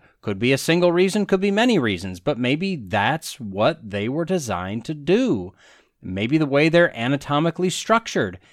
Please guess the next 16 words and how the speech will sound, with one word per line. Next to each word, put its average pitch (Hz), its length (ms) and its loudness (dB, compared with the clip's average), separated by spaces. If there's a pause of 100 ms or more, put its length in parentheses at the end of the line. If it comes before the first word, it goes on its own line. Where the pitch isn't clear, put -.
(120)
isn't 226 220 0
because 131 380 -2
they 113 140 2
evolved 110 800 2
divergent 110 640 0
of 110 140 -2
other 104 180 0
mites, 98 480 -6 (260)
but 196 140 4
because 180 560 0
they 160 180 2
were 170 140 4
designed 180 460 2
that 139 140 4
way 135 160 2
specifically. 131 840 -4